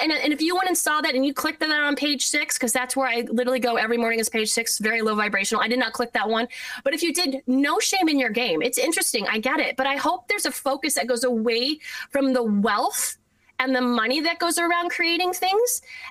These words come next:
And then that's what's kinda cool about seeing, is it the Queen there or the King? I can't see. I think it's Queen, the Queen of Cups, going back in to the magic of it and not piecing things together and not worrying about these, like,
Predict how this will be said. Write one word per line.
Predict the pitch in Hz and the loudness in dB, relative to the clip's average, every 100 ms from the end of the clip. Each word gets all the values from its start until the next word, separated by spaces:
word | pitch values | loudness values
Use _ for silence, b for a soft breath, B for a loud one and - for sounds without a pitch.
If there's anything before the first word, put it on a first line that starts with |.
| B | B
And | 302 | 0
then | 339 330 | 2 2
that's | 339 349 | 2 0
what's | 359 | -4
kinda | - 359 | -2 -2
cool | 320 - 330 330 | 0 0 2 2
about | 269 269 - | 0 -2 0
seeing, | 311 302 285 | 0 0 0
is | - 247 | 0 0
it | 262 | -2
the | - 240 | -2 -2
Queen | 226 294 311 330 349 _ _ - | -2 0 2 2 0 _ _ -6
there | 277 320 | -2 0
or | 262 | 0
the | 202 | -2
King? | - 220 | 0 0
I | 190 | 0
can't | - 208 - | 0 -2 0
see. | 220 - | -2 -2
I | 254 | -2
think | 311 | -2
it's | 269 | -2
Queen, | - 190 226 | -2 -2 -2
the | |
Queen | - 302 302 | -4 -2 0
of | 269 | 0
Cups, | 277 214 - | -2 -4 -4
going | 233 285 370 | -2 0 0
back | 370 349 - | -2 -2 -2
in | 262 285 254 - B B B | -2 0 0 -2 B B B
to | 277 | 0
the | 277 | 2
magic | 277 254 220 214 262 254 262 - | 2 2 2 0 0 0 -2 -2
of | 180 165 180 | -2 -2 -2
it | 101 - - B B B - | -4 -4 -8 B B B -2
and | 285 - | 0 2
not | 277 285 302 359 - 214 - | 2 2 0 -2 -6 -14 -10
piecing | - 339 - 349 | -2 -2 0 0
things | 330 285 | 0 0
together | 254 277 269 | 0 0 0
and | 254 254 | 0 0
not | 262 269 | 0 2
worrying | 262 262 285 311 302 | 2 2 2 0 0
about | 262 247 233 214 - B B B | 0 0 0 -2 -4 B B B
these, | 269 277 | 0 0
like, | 277 220 | 0 -2